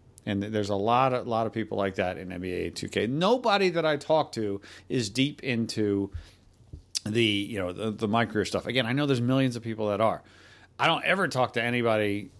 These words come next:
Uh, that's, that's hyperbole. It's not true. I talk to more, the more people that I talk to play N B A two K than any other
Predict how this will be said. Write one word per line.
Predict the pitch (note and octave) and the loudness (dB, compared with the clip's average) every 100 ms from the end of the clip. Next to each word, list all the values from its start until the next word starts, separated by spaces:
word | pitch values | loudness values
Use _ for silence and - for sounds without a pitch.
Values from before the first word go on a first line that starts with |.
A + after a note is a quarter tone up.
| - | -12
Uh, | - - F2+ D2 C#2 | -10 -6 -6 -6 -6
that's, | E2+ E2 - | -8 -8 -8
that's | - E2+ - - | -4 -2 -2 -2
hyperbole. | F#2 F2+ F#2 F2 D#2+ | -2 2 4 4 2
It's | D#2 | 0
not | E2 C#2 | -2 -2
true. | E2 - - - | -4 -6 -14 -6
I | C3 | -2
talk | C#3 F3 - | 2 2 2
to | |
more, | C#3 C#3 D3+ | 2 2 2
the | A2 | -2
more | B2+ E3+ | 2 2
people | G3+ G3+ F3 | 2 -4 -2
that | D3 | 0
I | C#3 | 0
talk | - A#2+ A2 | 2 0 0
to | A2+ G#2 G2 - | 0 0 -2 -6
play | - A#2 A#2 | -2 0 0
N | A2 | 0
B | G#2+ | 0
A | G2+ | 0
two | G2 A2+ | 0 -2
K | A2+ G2+ | 2 2
than | F#2+ G2 | 2 -2
any | G2+ G2 | -2 0
other | F#2+ F#2 F2 | 2 0 -2